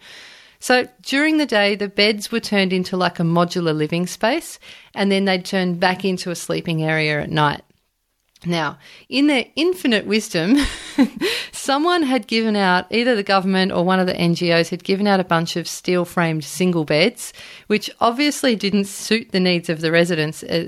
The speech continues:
so all these beds were put outside the tents, uh, outside the ISO boxes, sorry, and repurposed into makeshift drying racks for the washing. So you'll see in the photos on my website,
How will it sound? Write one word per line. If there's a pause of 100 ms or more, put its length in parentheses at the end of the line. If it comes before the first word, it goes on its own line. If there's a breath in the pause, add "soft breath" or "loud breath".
so
all
these
beds
were
put
outside (320 loud breath)
the
tents,
uh,
outside
the
ISO
boxes,
sorry,
and
repurposed
into
makeshift
drying
racks
for
the
washing.
So
you'll
see
in
the
photos
on
my
website,